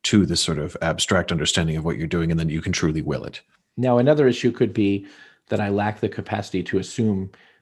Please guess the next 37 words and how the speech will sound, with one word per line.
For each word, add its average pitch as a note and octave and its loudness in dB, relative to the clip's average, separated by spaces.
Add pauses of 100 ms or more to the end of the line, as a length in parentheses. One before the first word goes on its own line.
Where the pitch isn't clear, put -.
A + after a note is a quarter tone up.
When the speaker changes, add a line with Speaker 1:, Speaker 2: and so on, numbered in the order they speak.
(100)
Speaker 2:
the A2 2
essential G#2 0
obligations A2 2
of F#2+ -6
marriage F#2 -2
for F#2 -4
some F2+ -4
psychological F#2 -6
reason. G2 -10
So F#2+ -2
if F2+ -4
I F2+ -4
think F#2 -8
I'm F2+ -4
a - -8
cat, - -4 (600)
it G#2 -4
will G2 0
be, F2 -2 (100)
if F#2+ -6
I F2+ -4
genuinely G#2 0
believe F#2 2
that F2 -2
I'm F2 2
a F2 -2
cat, G2+ -4
it - 2
will - -6
be F2+ -4
very F2+ -2
difficult F#2 -4
for F#2+ -4
me F2 0
to - -6
enter F2 -6
into, E2 -4